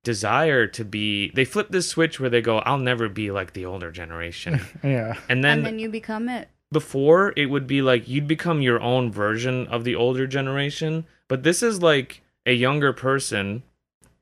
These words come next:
Speaker 1: one of our
Speaker 2: Cosplay-,
Speaker 1: peers,
Speaker 2: cosplaying.
Speaker 1: cosplaying
Speaker 2: <laughs> Yeah.
Speaker 1: as the older generation.
Speaker 2: Yeah.
Speaker 1: Like, this isn't even, like, a, 'cause every generation, I assume, kind of, like, culturally morphs into something as they age, but it's kind of unique to that generation. This
Speaker 2: Mm-hmm.
Speaker 1: is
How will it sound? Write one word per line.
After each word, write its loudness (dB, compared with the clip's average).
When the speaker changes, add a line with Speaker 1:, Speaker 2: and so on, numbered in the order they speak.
Speaker 1:
one 6
of 2
our 6
Speaker 2:
Cosplay-, 6
Speaker 1:
peers, 6
Speaker 2:
cosplaying. 6
Speaker 1:
cosplaying 4
Speaker 2:
<laughs> 2
Yeah. 8
Speaker 1:
as 2
the -2
older 2
generation. 4
Speaker 2:
Yeah. -10
Speaker 1:
Like, 0
this 4
isn't -2
even, 0
like, 0
a, 2
'cause -4
every 2
generation, 2
I 2
assume, -2
kind -2
of, -2
like, 0
culturally 0
morphs -2
into -8
something -6
as -6
they -4
age, -6
but 0
it's 0
kind -2
of -4
unique 0
to -2
that 0
generation. 0
This 4
Speaker 2:
Mm-hmm. 2
Speaker 1:
is -2